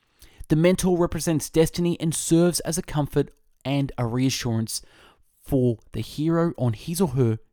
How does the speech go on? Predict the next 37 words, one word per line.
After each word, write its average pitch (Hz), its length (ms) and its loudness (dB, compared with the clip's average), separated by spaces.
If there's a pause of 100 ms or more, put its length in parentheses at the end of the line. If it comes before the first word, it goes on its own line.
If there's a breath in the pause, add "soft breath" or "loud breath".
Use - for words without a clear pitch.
adventures. 117 640 -4 (640 loud breath)
In 202 120 0
some 196 220 2
cases, 185 440 2
the 175 80 4
mentor 180 420 4
is 165 80 0
also 156 340 -2
the 143 120 2
herald 160 280 0
who 151 120 -2
starts - 340 -6
the 123 80 -2
whole 120 180 -2
thing 113 220 -4
rolling 208 380 2 (340 loud breath)
with 247 100 0
the 247 80 2
call 156 360 4
to - 180 -2
adventure. 120 480 0 (1040 soft breath)
The - 60 -6
crossing 202 460 -2
of 175 140 -4
the 190 80 0
first 147 440 2
threshold. 123 540 -2 (720)
With 131 260 -2
destiny 160 440 4
having 160 320 0 (140)
taken 170 420 -2
a 113 100 -2
friendly 175 520 -2 (120)
and 113 140 -2
usually 143 320 0
bearded 190 320 -2
form, 120 320 -4